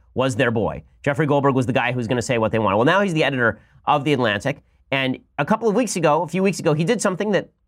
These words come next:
looked a little more reasonable. It looked a little smarter. He said he wanted to diversify the opinion pages over at The Atlantic, and they hired former National Review columnist Kevin Williamson. Now, Kevin is a real,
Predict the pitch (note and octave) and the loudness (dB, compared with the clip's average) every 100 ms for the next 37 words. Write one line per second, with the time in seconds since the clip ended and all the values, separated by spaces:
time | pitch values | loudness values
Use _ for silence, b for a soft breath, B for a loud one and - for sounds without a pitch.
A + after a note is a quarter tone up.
0 | - G2+ G2 D3+ F3 G3+ A3 B3 C4 A#3+ | -8 -6 0 2 4 4 4 2 0 0
1 | E3+ - - A#2+ - B2+ C3+ E3+ C4 G3 | 0 -2 -4 -4 0 2 2 2 2 0
2 | A#2 - D#3 F#3 D#3 E3 E3+ C3 D3+ D3+ | 0 -4 0 0 2 2 2 0 0 2
3 | A#3 A#3 D#3+ B2+ B2 A#2+ A#2 F3 F3+ D3+ | 0 -2 -2 -2 0 -2 0 2 2 4
4 | C#3+ C3 A#2 - B B - A3 A3 E3+ | 2 2 -2 -6 B B -2 0 0 0
5 | D3+ B2+ A2+ C#3+ C#3+ _ - C#3+ D3+ C3+ | 0 2 0 -2 -4 _ -6 -2 0 0
6 | G#3 F3+ C#3+ D3+ _ _ - F#3+ F#3 D#3 | 0 2 0 -4 _ _ 0 2 2 0
7 | D3+ D#3+ D3+ C#3 C3 C3+ B2+ B2+ - A2 | -2 0 2 2 0 0 0 -2 -2 0
8 | A#2+ G#2 F#2 F#2 F2+ G#2+ G3+ F#3 D#3+ D3 | 2 2 0 -4 -4 0 0 0 0 0
9 | C3 B2 A#2+ A2+ A2+ F#3+ F3 C3 | -2 -2 -2 0 2 4 2 0